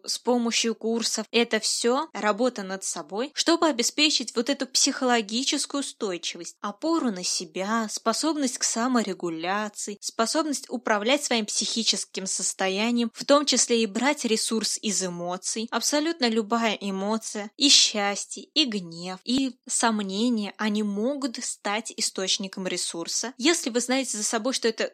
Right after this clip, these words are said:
ну, ваше достаточно стабильное состояние, вы часто в него впадаете, и с терапевтом подбираете такой механизм действий, который позволяет вам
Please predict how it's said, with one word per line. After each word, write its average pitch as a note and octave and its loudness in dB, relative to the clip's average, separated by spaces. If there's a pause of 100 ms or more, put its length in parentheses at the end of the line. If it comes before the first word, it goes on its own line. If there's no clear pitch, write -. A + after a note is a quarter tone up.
ну, B3 -2
ваше C4 2
достаточно A3 0
стабильное G#3 -2
состояние, A3+ -2
вы B3 0
часто A#3 0
в F#3 -10
него F3 -6
впадаете, F3 -8
и B3+ 2
с - -4
терапевтом B3+ 0
подбираете A#3+ 0
такой A3+ -2
механизм A3 -2
действий, D#4+ -2
который D#4 0
позволяет A3+ -2
вам A#3 0